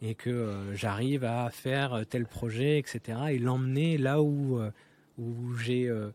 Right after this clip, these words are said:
donné des pistes à cette personne, bah, faudrait que j'arrive aussi à faire ce genre de choses.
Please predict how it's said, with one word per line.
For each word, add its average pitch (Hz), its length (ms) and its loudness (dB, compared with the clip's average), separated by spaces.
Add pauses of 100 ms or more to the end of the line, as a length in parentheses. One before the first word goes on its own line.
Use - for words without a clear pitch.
(200)
donné 135 400 2
des 127 140 2
pistes - 260 -8
à 131 40 -2
cette 123 160 -8
personne, 160 320 -4
bah, 113 100 -2
faudrait 104 260 -6
que 120 60 -6
j'arrive 113 300 -4
aussi 107 220 -6
à 117 60 -4
faire - 160 -14
ce - 140 -12
genre 104 160 -10
de 110 80 -10
choses. 175 280 -8